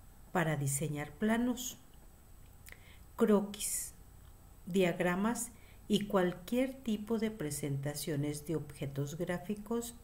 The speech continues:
de manera precisa. Al finalizar del ciclo, si llevamos a cabo bien nuestras actividades, tendremos la capacidad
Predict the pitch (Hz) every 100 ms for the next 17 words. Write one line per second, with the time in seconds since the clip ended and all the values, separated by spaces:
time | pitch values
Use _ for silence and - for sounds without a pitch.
0 | - 170 151 151 147 147 147 147 147 -
1 | 135 - 135 - - - - - - -
2 | - - - - - - - - 180 180
3 | 202 185 180 180 - 226 233 277 262 -
4 | - 170 165 214 - - - - - -
5 | - 190 165 170 202 240 269 - 240 -
6 | 196 180 - - 170 185 180 131 131 -
7 | 214 220 220 - 240 233 247 247 - 220
8 | 190 151 147 175 - - - - - 214
9 | 214 220 226 240 269 269 - 196 180 -
10 | 170 165 165 - 165 151 156